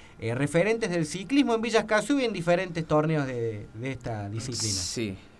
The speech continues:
Speaker 2: bueno, el año pasado cuando se hizo el, a la fecha acá del Suki de Sanae, yo corrí. Y corrí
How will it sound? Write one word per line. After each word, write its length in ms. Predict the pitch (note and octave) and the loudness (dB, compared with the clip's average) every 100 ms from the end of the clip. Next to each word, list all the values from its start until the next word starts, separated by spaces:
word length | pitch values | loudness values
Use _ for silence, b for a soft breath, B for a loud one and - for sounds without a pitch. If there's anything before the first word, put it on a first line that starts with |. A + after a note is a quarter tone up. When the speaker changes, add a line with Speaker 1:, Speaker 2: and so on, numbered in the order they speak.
| - | -14
Speaker 2:
bueno, 280 | G#2+ A2 G2+ | -6 -4 -4
el 100 | G2 | 0
año 240 | B2 C#3 C3+ | 2 2 2
pasado 400 | A#2+ A#2 C#3 B2 | 2 2 0 0
cuando 200 | G#2+ G2+ | -2 -4
se 140 | B2+ | -6
hizo 180 | A#2 G#2+ | -6 -6
el, 260 | G2+ F#2+ - G2 - - - - - - - - - | -8 -8 -8 -10 -14 -20 -20 -20 -20 -20 -20 -20 -14
a 40 | |
la 100 | G#2 | -14
fecha 380 | F#2+ A#2 A#2 A2 | -4 -2 -2 -2
acá 200 | G#2 A2+ | -2 -2
del 120 | G#2 G2 | -2 -4
Suki 300 | A2 G#2+ C3 | -8 -4 -4
de 60 | |
Sanae, 520 | A#2 A2+ A2+ C3 C#3+ B2 | -4 -4 -2 0 0 0
yo 240 | A2+ A2 - - | -2 -4 -8 -8
corrí. 460 | A2 G#2 G#2 G#2+ G2 - - - - - - - - - - - - - | -4 -4 -4 -6 -6 -16 -20 -20 -20 -20 -20 -20 -20 -20 -20 -20 -20 -8
Y 240 | A#2 A2 G#2 | -2 -2 0
corrí 580 | A2 A2+ A2+ C#3 D3 | 0 2 2 2 2